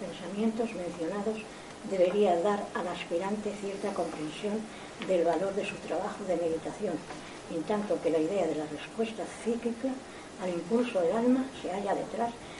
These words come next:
de las actividades de la meditación matutina, del recogimiento de energía y de la recapitulación vespertina.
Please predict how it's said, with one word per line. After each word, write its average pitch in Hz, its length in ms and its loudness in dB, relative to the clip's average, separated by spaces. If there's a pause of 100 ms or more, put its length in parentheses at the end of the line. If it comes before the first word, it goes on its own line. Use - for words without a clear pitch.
(120)
de 190 100 2
las 175 120 -2
actividades 190 720 -2
de 175 100 4
la - 80 2 (880)
meditación 170 540 0
matutina, 180 420 -4 (480)
del 180 140 0
recogimiento 180 640 0
de 165 160 4
energía 165 400 -2 (400)
y 190 100 -4
de 180 140 2
la 160 120 0 (240)
recapitulación 165 840 -2 (240)
vespertina. - 560 -6